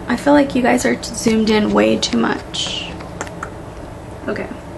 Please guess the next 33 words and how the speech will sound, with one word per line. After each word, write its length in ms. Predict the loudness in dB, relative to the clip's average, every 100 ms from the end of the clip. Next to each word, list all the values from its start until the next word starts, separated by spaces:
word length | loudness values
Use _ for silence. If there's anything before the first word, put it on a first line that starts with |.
| -14 -14 -14 0
so 140 | 2
it 40 |
looks 260 | 4 4 4
like 160 | 4 4
this. 480 | 4 6 6 6 2
It 140 | 0
smells 500 | 4 6 6 4 2
really, 540 | 0 4 4 6 4
really 300 | 4 6 6
good. 440 | 6 6 6 4 2 -2 -12 -6
So 400 | 4 6 6 6
I 140 | 4
recommend 400 | 4 4 4 6
you 40 | 4
guys 200 | 4 4
try 240 | 2 4
that 220 | 4 6
one. 240 | 6 4 4
I 120 | 4
don't 240 | 4 6
have 400 | 6 6 4 0 -8 -6 2
enough 280 | 4 4
time 300 | 4 4 4
on 120 | 6 6
my 160 | 4
camera 500 | 4 4 4 6 4
to 120 | 2
talk 220 | 2 2 4
about 220 | 2 4
it 100 | 4
more. 320 | 6 6 4 -2 -10 -10 -2
But, 380 | 4 4 4 2
um, 340 | 4 6 4